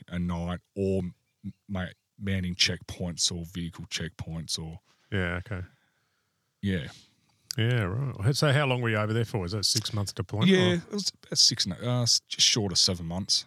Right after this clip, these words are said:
Speaker 2: Okay. So
Speaker 1: It
Speaker 2: what did you do when you got back?
Speaker 1: Well, I was tired when I got back. Um, that
Speaker 2: So you go back into your reserve unit when you come home,
Speaker 1: No,
Speaker 2: or
Speaker 1: we,
Speaker 2: did that
Speaker 1: we, we
Speaker 2: default
Speaker 1: stayed
Speaker 2: into
Speaker 1: around
Speaker 2: full time?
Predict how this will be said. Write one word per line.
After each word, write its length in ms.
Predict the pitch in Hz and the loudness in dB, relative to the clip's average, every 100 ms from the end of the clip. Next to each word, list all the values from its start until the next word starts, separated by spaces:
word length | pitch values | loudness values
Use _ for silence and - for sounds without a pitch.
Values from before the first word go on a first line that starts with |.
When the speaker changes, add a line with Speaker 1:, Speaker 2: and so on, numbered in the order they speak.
| _ | _
Speaker 2:
Okay. 220 | 127 117 113 - _ _ _ _ _ _ | -2 0 -2 -4 _ _ _ _ _ _
So 100 | - | 2
Speaker 1:
It 40 | 139 | 4
Speaker 2:
what 100 | 127 | 4
did 40 | |
you 60 | 123 | 2
do 120 | 135 | 2
when 100 | 123 | 2
you 60 | |
got 160 | 117 123 | 2 2
back? 240 | 113 156 - - - - - - - | 0 -2 -4 -20 -20 -20 -20 -18 2
Speaker 1:
Well, 140 | 160 190 | 4 6
I 40 | |
was 140 | 220 | 4
tired 360 | - 123 110 110 | 2 2 2 2
when 100 | 104 | 0
I 60 | 95 | -2
got 160 | 85 | -2
back. 360 | 92 87 - - _ _ _ _ _ - | -4 -4 -6 -14 _ _ _ _ _ -4
Um, 520 | 98 92 87 87 82 _ _ _ _ _ _ _ _ _ _ - | 0 0 0 -4 -6 _ _ _ _ _ _ _ _ _ _ 2
that 100 | 143 | 4
Speaker 2:
So 60 | |
you 180 | 156 175 | 4 4
go 160 | 175 147 | 4 4
back 240 | 139 127 | 2 0
into 220 | 147 123 127 | 0 2 2
your 100 | 113 | 2
reserve 460 | 104 104 120 127 | 2 2 2 2
unit 240 | 127 131 117 | 0 0 0
when 140 | 120 | -2
you 60 | 113 | -2
come 220 | 117 107 | -2 0
home, 320 | 113 160 202 | 0 0 0
Speaker 1:
No, 200 | 190 196 | 4 4
Speaker 2:
or 40 | 202 | 4
Speaker 1:
we, 120 | 110 | 2
Speaker 2:
did 60 | 110 | 4
that 220 | 113 - | 4 6
Speaker 1:
we, 80 | 196 | 6
we 60 | |
Speaker 2:
default 140 | 196 113 | 6 6
Speaker 1:
stayed 100 | 240 | 4
Speaker 2:
into 120 | - | 4
Speaker 1:
around 140 | 196 165 | 2 2
Speaker 2:
full 80 | 101 | 0
time? 380 | 107 110 90 | -4 -4 -6